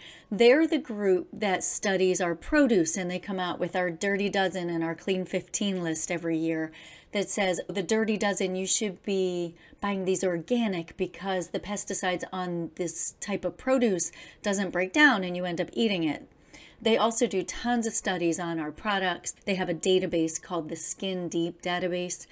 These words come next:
and you can look up your personal care products, things like toothpaste, lotions,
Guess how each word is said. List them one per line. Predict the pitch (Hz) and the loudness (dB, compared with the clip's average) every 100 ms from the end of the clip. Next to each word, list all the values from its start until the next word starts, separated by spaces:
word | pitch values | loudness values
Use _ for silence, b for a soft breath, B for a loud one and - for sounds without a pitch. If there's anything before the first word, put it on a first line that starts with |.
| B B - | B B -10
and | 190 180 | -6 -2
you | 190 | -2
can | 185 190 | -4 -6
look | 180 170 180 | -4 -4 -4
up | 175 190 | -4 -2
your | 190 185 | -2 -2
personal | 185 170 214 | -4 -4 -4
care | 202 311 370 | -2 -2 0
products, | 240 190 170 165 | 0 -2 -2 -4
things | - 180 | -6 -6
like | 202 196 | -6 -6
toothpaste, | - 311 311 240 208 190 175 - | -2 -2 -2 -2 0 0 0 -4
lotions, | 208 240 240 - 190 180 175 170 170 | 0 0 2 0 -2 -4 -4 -2 -2